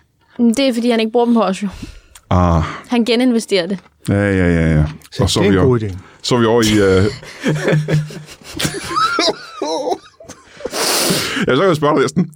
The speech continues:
Speaker 1: øh, hvis jeg hopper tilbage til dig. Når du er i gang med at investere på den måde,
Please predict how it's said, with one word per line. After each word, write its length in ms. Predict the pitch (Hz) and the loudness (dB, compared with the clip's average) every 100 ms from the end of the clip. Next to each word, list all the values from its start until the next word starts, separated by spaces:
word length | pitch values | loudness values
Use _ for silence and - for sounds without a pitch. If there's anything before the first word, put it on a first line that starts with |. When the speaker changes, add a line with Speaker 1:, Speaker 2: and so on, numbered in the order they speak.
| - | -2
Speaker 1:
øh, 300 | 117 110 104 | 2 2 0
hvis 160 | 107 | 0
jeg 60 | 110 | 0
hopper 140 | 101 | 2
tilbage 180 | 98 98 | 2 2
til 80 | 107 | 2
dig. 180 | 90 85 | 2 2
Når 100 | 104 | 2
du 180 | 92 208 | 2 2
er 40 | |
i 40 | 135 | 2
gang 160 | 98 | 0
med 80 | 104 | 0
at 60 | 92 | 0
investere 300 | 82 - 87 | 0 0 0
på 80 | |
den 140 | 92 90 | 0 0
måde, 160 | 87 | -2